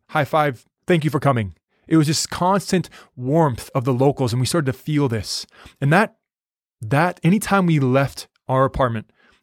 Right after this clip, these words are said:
and went anywhere in the city, anywhere in the countryside, and ladies and gentlemen, can I speak into for just a second the beauty of the Colombian countryside? The coffee regions outside Salento with the wax palm trees, Guatapé with all of the, the beautiful lake and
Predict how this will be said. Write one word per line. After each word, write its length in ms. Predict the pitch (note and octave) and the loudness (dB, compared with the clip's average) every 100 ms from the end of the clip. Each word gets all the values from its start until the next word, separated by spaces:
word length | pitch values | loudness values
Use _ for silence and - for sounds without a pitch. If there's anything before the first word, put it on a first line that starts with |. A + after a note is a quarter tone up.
| C3+ | -2
and 100 | C#3 | -2
went 140 | C#3 | 2
anywhere 320 | D#3 F#3 F#3 | 2 4 4
in 60 | E3 | 2
the 60 | |
city, 360 | D3 D#3+ D#3 D#3 - - - | 2 0 0 0 -6 -10 0
anywhere 260 | E3 F3 | 2 4
in 60 | E3 | 2
the 60 | |
countryside, 640 | C#3+ D#3+ D#3+ C#3 D#3+ D#3 D3+ - | 0 -2 0 0 2 2 0 -2
and 240 | C3 B2+ | -4 -2
ladies 240 | C#3+ C#3 | 0 2
and 100 | B2+ | 0
gentlemen, 400 | A2+ C3+ C3 C3 - | 2 2 2 0 -4
can 140 | - C#3+ | -2 2
I 120 | D3 | 2
speak 320 | - - - | 0 -4 -4
into 320 | C3 C3 - A#2 - | -2 -2 -2 -6 -2
for 120 | A#2 | -2
just 240 | A#2+ - | 0 -2
a 20 | |
second 360 | A#2 B2 A#2 A#2 - - - | -2 -2 0 -2 -6 -10 -4
the 80 | |
beauty 480 | A2 B2+ C#3 B2 G2+ - _ _ _ | -2 2 4 4 0 -6 _ _ _
of 460 | C#3 B2+ B2 - - _ _ _ | 0 2 2 -2 -14 _ _ _
the 80 | A#2+ | -8
Colombian 400 | - C3 A#2+ A2+ | -2 0 2 0
countryside? 600 | B2 A2+ G#2 A2 G2 F2+ _ _ _ _ _ _ _ _ | 0 0 0 -2 -4 -8 _ _ _ _ _ _ _ _
The 80 | - | -4
coffee 260 | - E3 E3 | 0 2 4
regions 400 | D#3 D3+ E3 C#3 | 4 4 2 2
outside 300 | C#3 C3+ C3 | 0 2 -2
Salento 360 | C3+ D3+ D3+ D3+ | 0 0 2 0
with 120 | C3+ | 0
the 80 | B2 | 0
wax 300 | C3+ C3+ - | 0 0 -2
palm 300 | D3+ D3 C#3+ | 0 0 0
trees, 360 | D3+ C#3+ C3+ | 0 2 2
Guatapé 580 | C3+ A#2+ C3+ - D3 D#3 | 0 -2 -2 0 0 2
with 240 | C#3 B2+ - - - - | 0 -2 -8 -20 -8 0
all 180 | D#3 D3+ | 2 2
of 80 | |
the, 120 | B2+ C3 | 0 -2
the 160 | B2+ | -2
beautiful 400 | A2 D#3+ D#3 C3+ | 2 0 2 0
lake 320 | B2+ D3 D3 | 2 2 2
and 180 | C3+ B2+ | -2 -4